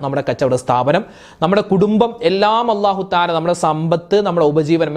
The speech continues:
എല്ലാം അല്ലാഹു നമുക്ക് നൽകുന്ന അനുഗ്രഹങ്ങളാണ്, നിഅമത്താണ്. അതൊക്കെ പടച്ചവൻ നഷ്ടപ്പെട്ടു പോവാതെ നിലനിർത്തി തരട്ടെ, അത് അധികരിപ്പിച്ചു തരട്ടെ. ആമീൻ, ആമീൻ, ആമീൻ, യാ റബ്ബൽ ആലമീൻ. പ്രിയപ്പെട്ട മുഅ്മിനീങ്ങളെ, നമ്മൾ മനസ്സറിഞ്ഞ്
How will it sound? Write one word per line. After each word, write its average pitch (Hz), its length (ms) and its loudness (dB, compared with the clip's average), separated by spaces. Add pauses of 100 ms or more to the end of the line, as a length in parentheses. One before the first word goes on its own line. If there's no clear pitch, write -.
എല്ലാം 220 260 2
അല്ലാഹു 208 340 0
നമുക്ക് 196 220 -2 (100)
നൽകുന്ന 170 340 0 (500)
അനുഗ്രഹങ്ങളാണ്, 202 840 2 (100)
നിഅമത്താണ്. 165 540 0 (280)
അതൊക്കെ 240 240 0
പടച്ചവൻ 196 500 -2 (200)
നഷ്ടപ്പെട്ടു 220 600 0
പോവാതെ 160 520 2
നിലനിർത്തി 202 580 2
തരട്ടെ, 147 440 0 (360)
അത് 160 140 2
അധികരിപ്പിച്ചു 202 600 0
തരട്ടെ. 151 400 0 (160)
ആമീൻ, 170 440 0 (120)
ആമീൻ, 160 420 -2 (140)
ആമീൻ, 151 360 0 (100)
യാ 143 120 2
റബ്ബൽ 127 300 0
ആലമീൻ. 117 380 -2 (580)
പ്രിയപ്പെട്ട 196 320 2
മുഅ്മിനീങ്ങളെ, 185 600 0 (680)
നമ്മൾ 185 140 4
മനസ്സറിഞ്ഞ് 214 760 0